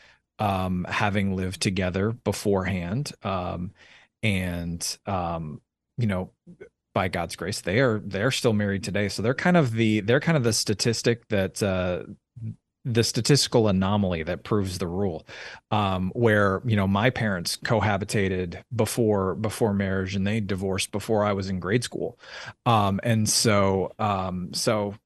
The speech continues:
I'm very much, like, grew up in all of the statistics, but,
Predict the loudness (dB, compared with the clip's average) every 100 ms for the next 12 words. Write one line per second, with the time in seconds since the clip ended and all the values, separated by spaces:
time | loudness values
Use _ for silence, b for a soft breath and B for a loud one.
0 | -2 0 2 2 2 2 0 0 -2 -4
1 | -10 -4 -2 -2 -4 -14 -14 -16 _ 4
2 | 6 6 2 2 4 2 0 -2 -2 -4
3 | -2 -4 -6 -8 -12 B B B 0 4
4 | 4 4